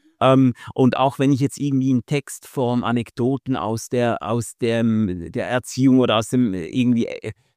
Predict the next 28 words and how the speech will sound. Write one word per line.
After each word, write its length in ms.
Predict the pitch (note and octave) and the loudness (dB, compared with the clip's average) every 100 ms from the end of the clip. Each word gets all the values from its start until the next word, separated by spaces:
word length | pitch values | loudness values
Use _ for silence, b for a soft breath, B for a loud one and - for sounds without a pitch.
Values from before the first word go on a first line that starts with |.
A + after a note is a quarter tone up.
| _ _ _ _ | _ _ _ _
Gespräche 580 | B2+ - A2+ A#2+ B2+ C3 | -6 -4 0 2 2 2
am 120 | B2 | 2
Esstisch 420 | A#2 - D3 - | 0 -2 -4 -2
und 100 | C#3 | -2
so, 140 | C#3 A#2 B B | -2 -4 B B
das 160 | B2 B2 | -4 2
mögen 200 | D3+ D#3+ | 4 4
sie 140 | C3 | 4
auch 140 | B2+ E3+ | 2 4
nicht 180 | F#3+ | 0
so, 160 | - E3+ | 2 2
weil, 160 | C#3 C#3 B B | 2 0 B B
äh, 220 | - - | -6 -6
viele 360 | A2+ D3+ D#3 C#3 _ - | -6 0 0 0 _ -2
Eltern, 720 | C3+ D#3 F#3 - F#3 F#3 F3+ b b _ | 2 4 2 0 0 2 -2 b b _
ähm, 320 | D3+ D#3+ D3+ - A2 - | -2 0 -2 -6 -14 -2
der, 260 | D3 C#3 - | 0 0 -2
ähm, 500 | - A2 A#2 A2+ A2 - - - | -8 -6 -2 0 -2 -6 -14 -14
KlassenkollegInnen 1300 | - C#3+ F3 G#3 F#3 F#3 F3 F3 - F3+ F3+ E3+ E3+ E3 B | -2 -2 0 -2 2 4 6 4 2 4 6 6 2 0 B
unserer 320 | E3+ D#3+ E3 | -2 0 0
Kinder 300 | C3+ E3 D#3 - B | 0 0 0 -2 B
sind 300 | - F#3 - | -2 0 2
auf 160 | F3+ | -2
Facebook, 420 | - E3+ E3+ - D3+ | -2 -2 -2 -4 -8
sind 220 | D#3+ F3+ | -2 2
mit 140 | E3+ | 2
mir 160 | D#3+ D#3 | 2 2
befreundet 520 | C#3+ - D3+ D3+ D3+ | 0 -2 0 0 -2